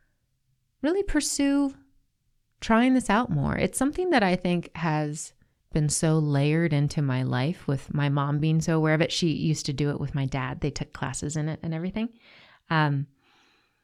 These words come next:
but I feel like I kind of grew up with that,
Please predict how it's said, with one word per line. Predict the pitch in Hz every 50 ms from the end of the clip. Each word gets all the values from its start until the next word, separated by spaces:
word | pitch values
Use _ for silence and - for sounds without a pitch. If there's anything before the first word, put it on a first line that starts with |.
| _ _ _ _ _ _ _ _ _ _ -
but | - 196
I | 196
feel | 196 220 240 233
like | 226 190
I | 170 160
kind | - 175 160 156
of | 151 147
grew | 139 147 151 151 160 160 160 160
up | 160 165 165 165 - -
with | - 143 143 139 - - -
that, | 147 139 135 131 131 127 - -